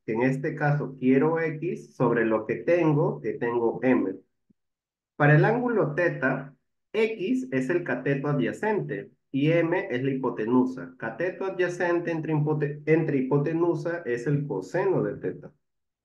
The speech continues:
Por lo tanto, esta es la razón trigonométrica.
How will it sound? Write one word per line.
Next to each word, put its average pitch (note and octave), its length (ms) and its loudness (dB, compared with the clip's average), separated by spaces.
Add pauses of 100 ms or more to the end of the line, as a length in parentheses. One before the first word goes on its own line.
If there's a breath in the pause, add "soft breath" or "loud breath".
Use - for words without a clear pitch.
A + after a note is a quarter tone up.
(800)
Por F3+ 160 2
lo F#3 180 4
tanto, E3 520 -2
esta D3 260 4
es C#3+ 60 4
la C#3+ 100 4
razón B2 680 -2
trigonométrica. F#2 800 -4